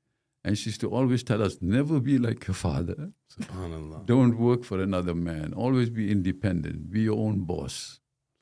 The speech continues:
Speaker 1: And she said,
Speaker 2: Subhanallah.
Speaker 1: "You should be a doctor." From a young age, she kept used to tell us, "You should be a doctor. You be a doctor." And alhamdulillah,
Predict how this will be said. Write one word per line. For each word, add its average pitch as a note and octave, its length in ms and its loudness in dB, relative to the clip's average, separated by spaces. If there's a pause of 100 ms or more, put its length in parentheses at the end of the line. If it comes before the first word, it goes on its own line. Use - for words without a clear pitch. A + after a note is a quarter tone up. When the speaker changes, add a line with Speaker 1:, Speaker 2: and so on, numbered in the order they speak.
(120)
Speaker 1:
And F#2 140 -2
she F#2 80 -4
said, F2 180 -2
Speaker 2:
Subhanallah. F2+ 40 2
Speaker 1:
"You E2 120 -2
should C3 260 -2
be A#2+ 120 4
a G2+ 80 4 (520)
doctor." F#2 500 -6 (720)
From G#2+ 140 -2
a G#2+ 60 0
young D#3+ 400 2
age, A#2+ 340 0
she - 140 -8
kept - 260 -4
used G#2 180 -6
to - 80 -2
tell G2 80 2
us, - 200 -8
"You A2 120 0
should A2+ 140 0
be A2 160 2
a F#2+ 60 2
doctor. F2+ 440 -4
You G2+ 160 -4
be F#2+ 140 -4
a G2+ 80 -2
doctor." G2 400 -6
And F#2 140 -2
alhamdulillah, G#2+ 640 0